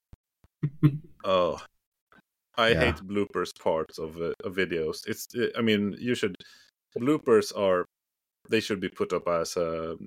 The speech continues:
Speaker 1: a reel or a short or whatever, s-, as a commercial for the thing, not, not a part of the video, I think.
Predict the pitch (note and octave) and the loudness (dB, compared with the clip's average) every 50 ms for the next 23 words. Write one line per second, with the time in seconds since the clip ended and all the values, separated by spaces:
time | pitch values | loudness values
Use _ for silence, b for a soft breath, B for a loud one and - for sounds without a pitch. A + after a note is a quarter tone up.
0 | - - _ _ - G2 F#2+ F#2 G2 G2 F#2 E2+ F2 E2+ E2+ E2 - - F#2+ E2+ | -18 -20 _ _ -4 -4 0 2 2 0 2 2 2 2 2 2 0 0 0 0
1 | E2 - - E2+ D#2+ D2+ E2+ E2+ D#2+ D#2+ D2+ D2+ D2+ D2+ - - - - _ _ | 0 0 0 -2 -2 0 0 0 0 0 0 -2 -4 -6 -6 -10 -16 -18 _ _
2 | _ _ _ _ - - F2 - - - - - G2 F#2 F#2 F#2 - - D#2 - | _ _ _ _ -4 -4 -4 -4 -4 -10 -8 -4 0 2 2 2 2 -2 -6 -4
3 | - F2 E2+ E2 E2 - E2 D#2+ D#2+ D#2 D#2+ F#2 F#2 F2 - - - - _ _ | -2 0 0 0 0 0 -2 -2 -4 -8 -2 -2 -2 -2 -2 -8 -14 -16 _ _
4 | _ _ - - F#2 - E2+ - - G2+ F2+ D#2+ - E2 D2+ E2 D#2+ F2 E2+ D#2+ | _ _ -4 -4 -2 -2 -2 2 4 4 4 4 2 -2 -2 -2 0 0 0 0
5 | D#2 D2 C#2+ D2+ - - D2 - | -2 -4 -4 -6 -8 -10 -12 -12